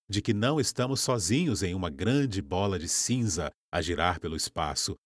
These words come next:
a quase cento e dez mil quilômetros por hora, em uma jornada rumo a lugar nenhum. O sábado é um lembrete semanal de que fomos criados por Deus e podemos descansar sob seus cuidados. O sábado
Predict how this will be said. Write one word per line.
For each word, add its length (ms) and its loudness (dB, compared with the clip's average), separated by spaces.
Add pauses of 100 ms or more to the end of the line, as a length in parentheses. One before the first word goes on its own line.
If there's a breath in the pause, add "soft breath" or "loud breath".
(100)
a 80 -4
quase 320 0
cento 400 0
e 20 -4
dez 260 0
mil 200 -2
quilômetros 580 0
por 180 4
hora, 320 4 (280)
em 100 0
uma 140 0
jornada 640 -2 (240)
rumo 220 -4
a 20 -2
lugar 340 -4
nenhum. 480 -6 (440)
O 80 2
sábado 500 4
é 40 8
um 80 2
lembrete 440 0
semanal 720 2 (220)
de 100 -2
que 80 0
fomos 320 0
criados 520 2
por 180 2
Deus 400 2 (180)
e 60 0
podemos 400 2
descansar 880 0
sob 260 -2
seus 380 0
cuidados. 800 -4 (300)
O 80 0
sábado 680 2